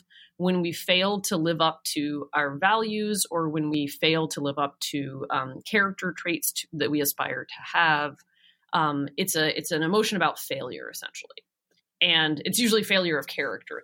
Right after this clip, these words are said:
some sort of thing you wanted to be that you found out you're not that thing. Um, so this comes from, like, Rawls, and, um, you see this in, like, Gabrielle Taylor is probably one of the most famous people who's held this view. And then they differ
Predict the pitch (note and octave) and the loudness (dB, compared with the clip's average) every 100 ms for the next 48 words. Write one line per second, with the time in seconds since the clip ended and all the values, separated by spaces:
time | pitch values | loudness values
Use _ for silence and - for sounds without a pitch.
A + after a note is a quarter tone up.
0 | - E3 - D3+ C3+ - - G3 F3+ E3+ | -12 -8 -4 -4 -4 -2 2 4 4 4
1 | D#3 D3 C#3+ D3 C#3 B2+ C#3+ - - _ | 4 2 0 -6 -8 -10 -10 -10 -12 _
2 | - C#3+ - - C#3 - - - - - | -10 -6 -6 -6 -6 -6 -8 -8 -8 -8
3 | - - _ _ _ E3+ D#3 C#3 C3+ C3+ | -14 -14 _ _ _ 2 2 2 -4 -12
4 | - - - F#3+ D#3 C#3+ C#3 E3+ - - | -16 -20 2 4 4 2 0 0 0 0
5 | E3+ - - - - D4 F#4+ F#4+ D4+ C#4 | 0 0 -4 -12 -14 -4 2 4 4 2
6 | B3+ B3 - C#3+ C#3 C#3 - D3+ - D3 | 0 -4 -2 -4 -4 -6 -6 -8 -6 -4
7 | C#3+ D#3+ C#3 C#3+ C3 - C#3+ C3+ - - | 0 0 0 -2 -4 0 0 2 -4 -6
8 | - D4 C4+ B3+ A#3+ A#3 G3+ G3 F3+ F3 | 0 2 4 4 2 2 2 4 4 4
9 | D#3 D3 - C#3+ C#3 - C#3+ - C#3+ C#3 | 2 0 -2 -4 -4 -4 -6 -6 -8 -8
10 | - C3+ C3+ - - C3+ C3 B2+ - - | -6 -6 -8 -16 -14 -14 -12 -14 -18 -18
11 | - - - - G#3 A#3 B3+ C4 G#3+ E4 | -16 -16 -12 0 2 4 4 2 2 2
12 | D4+ G3 D4 E4 - E3 C3+ C#3+ | 2 0 -2 -2 -2 -2 -2 -4